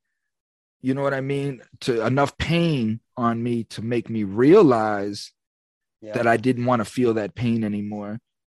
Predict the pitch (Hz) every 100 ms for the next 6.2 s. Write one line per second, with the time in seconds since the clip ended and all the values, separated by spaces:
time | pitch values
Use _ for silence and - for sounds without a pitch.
0 | _ _ _ - 117 131 127 123 123 127
1 | 110 107 127 165 151 113 123 170 147 110
2 | 104 110 95 120 120 - 113 104 101 113
3 | 107 95 151 127 - 98 - 82 - 123
4 | 131 - 180 185 165 - 190 170 170 165
5 | 151 - 185 175 101 117 185 113 110 101
6 | 95 87